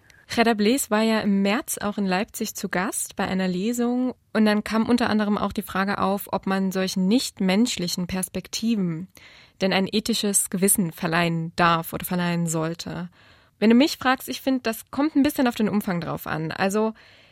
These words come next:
ich finde, so eine gewisse Beurteilungsfähigkeit ist ganz okay. Wenn jetzt mir der Gegenstand sagt, „Ja, das hätte sie lieber nicht tun sollen“ oder „Ja, das sollte sie tun“ oder „Das ist nicht gut für sie“, dann finde ich, das ist noch okay. Aber vielleicht sollte man so einem Gegenstand kein vollständiges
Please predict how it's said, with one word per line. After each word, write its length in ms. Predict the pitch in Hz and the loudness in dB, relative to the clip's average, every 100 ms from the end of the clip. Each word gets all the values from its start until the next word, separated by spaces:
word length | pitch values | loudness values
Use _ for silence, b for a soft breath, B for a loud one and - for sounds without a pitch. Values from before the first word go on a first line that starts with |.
| b | b
ich 120 | - - | -10 -2
finde, 140 | 294 | 0
so 60 | 285 | 0
eine 80 | 262 | 0
gewisse 260 | 254 277 | 0 0
Beurteilungsfähigkeit 1040 | 233 214 294 311 294 285 - 262 240 247 | 2 0 2 2 0 0 -2 -2 -2 -4
ist 140 | 233 - | -4 -2
ganz 160 | 214 | -2
okay. 420 | 214 - 185 180 170 | -2 -4 -2 0 0
Wenn 100 | 180 | -2
jetzt 220 | 190 - | -2 -2
mir 80 | 190 | -2
der 100 | 180 | 0
Gegenstand 440 | 190 208 - 175 | 0 -2 -2 -2
sagt, 260 | 180 180 190 | -2 -4 -6
„Ja, 240 | - 208 | -6 -6
das 180 | 202 - | -6 -8
hätte 160 | 208 190 | -8 -6
sie 120 | 196 | -4
lieber 240 | 196 208 | -2 0
nicht 280 | 208 233 - | 0 0 -2
tun 280 | - 220 214 | 2 4 4
sollen“ 400 | 202 208 208 208 | 2 0 -2 -4
oder 140 | 202 | -4
„Ja, 160 | 190 185 226 | -4 -6 -8
das 140 | 220 - | -6 -2
sollte 300 | 214 254 247 | 0 -2 -2
sie 140 | 214 | -6
tun“ 320 | - 269 285 226 | -4 0 2 2
oder 180 | 196 | 0
„Das 160 | 190 214 | -6 -8
ist 120 | 226 | -4
nicht 220 | 247 - | -4 -4
gut 180 | - 277 | -4 -4
für 160 | - 233 | -2 0
sie“, 280 | 233 247 254 B B B B | 2 0 -2 B B B B
dann 160 | 220 | 0
finde 140 | 220 294 | 2 0
ich, 60 | |
das 180 | 285 254 | 0 -6
ist 120 | 240 | -4
noch 140 | 247 214 | -2 -2
okay. 480 | 190 - 175 165 175 b b - | -6 -6 -4 -4 -8 b b 0
Aber 180 | 220 220 | 2 2
vielleicht 520 | 247 240 226 277 - | 0 2 2 -2 -2
sollte 200 | 233 240 | -2 0
man 160 | 233 | 0
so 80 | 226 | 0
einem 220 | - 208 | 0 -2
Gegenstand 460 | 202 226 226 214 214 | 0 -2 -2 -2 -4
kein 200 | - 208 | -4 -6
vollständiges 880 | - 233 247 262 - 196 196 190 185 | -2 2 4 4 2 2 2 -2 -4